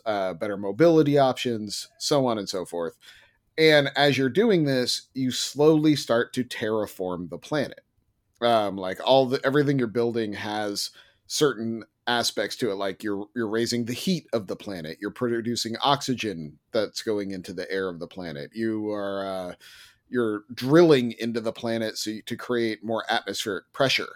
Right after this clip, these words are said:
uh, from releasing gases from within the planet, that sort of thing. And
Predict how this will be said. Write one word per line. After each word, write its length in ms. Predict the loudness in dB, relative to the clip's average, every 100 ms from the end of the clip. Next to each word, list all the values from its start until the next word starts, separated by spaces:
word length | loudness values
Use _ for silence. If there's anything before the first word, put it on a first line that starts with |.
| -20 _ _
uh, 320 | 0 0 -2
from 400 | -4 -6 -6 -6
releasing 420 | -6 -6 -6 -8 -6
gases 460 | -4 -4 -6 -8
from 200 | -8 -8
within 340 | -6 0 2 2
the 100 | 0
planet, 380 | -6 -12 -10 0
that 200 | 2 2
sort 180 | -4 -6
of 80 |
thing. 160 | -10 -18 -20 -20 -20 -20 _ 0
And 500 | 6 8 6 4